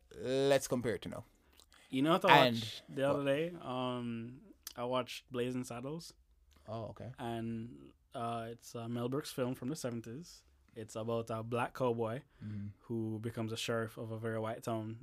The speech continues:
Speaker 2: in, like, the Old West, right?
Speaker 1: Mm-hmm.
Speaker 2: And that's <laughs> kinda sort of similar, but it has that same vibe. And I was watching it, and I was, like, surprised by, like, how freely the word nigga <laughs> was used around
Speaker 1: <laughs>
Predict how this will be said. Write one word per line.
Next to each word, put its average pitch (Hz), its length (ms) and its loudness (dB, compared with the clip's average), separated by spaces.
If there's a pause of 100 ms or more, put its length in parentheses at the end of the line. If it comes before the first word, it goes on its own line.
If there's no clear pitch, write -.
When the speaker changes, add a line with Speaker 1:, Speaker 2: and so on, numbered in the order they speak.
(100)
Speaker 2:
in, 113 80 -6
like, 110 160 -10 (220)
the 120 80 -6
Old 113 180 0
West, 139 400 0
right? 127 280 -6 (220)
Speaker 1:
Mm-hmm. 104 220 -4 (440)
Speaker 2:
And 110 220 -4
that's - 260 -6 (200)
<laughs> - 880 -12
kinda 156 220 6
sort 123 240 0
of 117 160 -6 (360)
similar, 120 380 -4
but 120 160 -4
it 127 60 0
has 131 100 4
that 131 140 0
same 123 260 -2
vibe. 123 380 0
And 117 160 -4
I 120 40 -2
was 120 100 -4
watching 151 280 0
it, 117 160 -8
and 117 100 -8
I 113 40 -6
was, 113 100 -8
like, 120 140 -8
surprised 135 440 4
by, 117 140 2
like, 117 240 0
how 117 360 0 (760)
freely 247 560 8
the 139 140 6
word 120 260 8
nigga 110 280 2 (180)
<laughs> - 180 -14
was 139 200 4
used 202 160 12
around 165 420 12
Speaker 1:
<laughs> 185 180 12